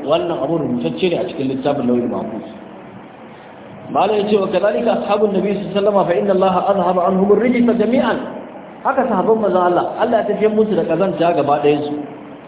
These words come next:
Bi dalilin ayatin lati dhakarnaha sabiqan.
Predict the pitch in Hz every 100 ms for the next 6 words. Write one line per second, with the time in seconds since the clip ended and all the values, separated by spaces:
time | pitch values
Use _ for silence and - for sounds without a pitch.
0 | - - - 139 160 180 226 226 - 180
1 | 202 202 180 196 190 156 156 170 175 180
2 | 175 180 175 180 175 175 143